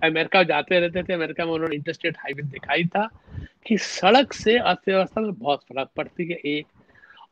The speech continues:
और दूसरा, ये आप golden quadrilateral से अब भारत को एक बना रहे हैं, तो emotionally भी आप देखेंगे golden क्वाड्रिलेटरल का बहुत मायने रखता है, economically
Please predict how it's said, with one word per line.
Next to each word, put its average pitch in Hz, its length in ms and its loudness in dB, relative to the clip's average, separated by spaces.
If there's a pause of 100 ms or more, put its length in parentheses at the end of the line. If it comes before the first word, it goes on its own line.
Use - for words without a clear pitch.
और 196 220 6
दूसरा, 226 440 6
ये 262 280 4
आप 214 300 2
golden 185 320 -4
quadrilateral 175 840 -4
से 175 440 -8 (480)
अब 226 100 6
भारत 220 600 0
को 202 160 -2
एक 147 280 -8
बना 123 320 -10
रहे 117 140 -16
हैं, - 360 -20 (680)
तो 262 60 -4
emotionally 254 680 2
भी 277 100 2
आप 214 140 6
देखेंगे 165 600 -6
golden 202 320 -2
क्वाड्रिलेटरल 214 400 0
का 190 60 0
बहुत 185 360 2 (120)
मायने 139 440 -6
रखता 131 300 -6
है, 180 200 -4 (560)
economically 220 800 4